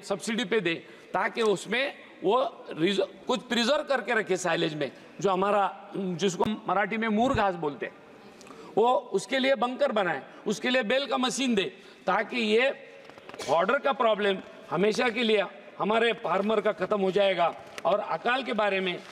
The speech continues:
जो लोग चिंतित हैं, वो चिंतित नहीं रहेंगे और जो लोग आत्महत्या करते हैं, वो नहीं करेंगे। इसलिए अध्यक्ष महोदय, मैं सरकार से आपके माध्यम से ये बात कह-, कहना चाहूँगा। और असलियत ये, और एक दूसरी बात ये, अध्यक्ष महोदय,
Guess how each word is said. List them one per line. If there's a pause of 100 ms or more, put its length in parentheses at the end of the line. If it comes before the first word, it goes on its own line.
(160)
जो
लोग
चिंतित
हैं, (280)
वो
चिंतित
नहीं
रहेंगे (320)
और
जो
लोग (600)
आत्महत्या
करते
हैं, (240)
वो
नहीं
करेंगे। (260)
इसलिए
अध्यक्ष
महोदय, (260)
मैं
सरकार
से
आपके (360)
माध्यम
से
ये
बात
कह-,
कहना
चाहूँगा। (460)
और (340)
असलियत
ये,
और
एक
दूसरी
बात
ये,
अध्यक्ष
महोदय,